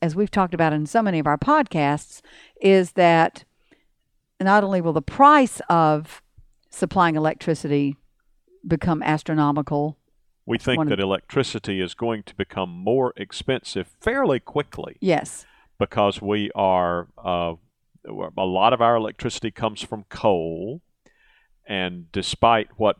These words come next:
Speaker 2: you keep hearing about our having two hundred and fifty years worth of coal, we're closer to peak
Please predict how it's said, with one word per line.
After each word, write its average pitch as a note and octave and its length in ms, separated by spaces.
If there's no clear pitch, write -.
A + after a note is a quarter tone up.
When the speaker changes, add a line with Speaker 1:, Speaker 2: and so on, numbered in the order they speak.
Speaker 2:
you F#2+ 140
keep - 320
hearing G#2+ 340
about F#2+ 320
our G2 160
having F#2 380
two D3 160
hundred G#2+ 360
and - 80
fifty - 460
years G#2+ 400
worth G2+ 180
of F2+ 140
coal, A#2+ 380
we're E3 200
closer D#3+ 540
to - 200
peak - 340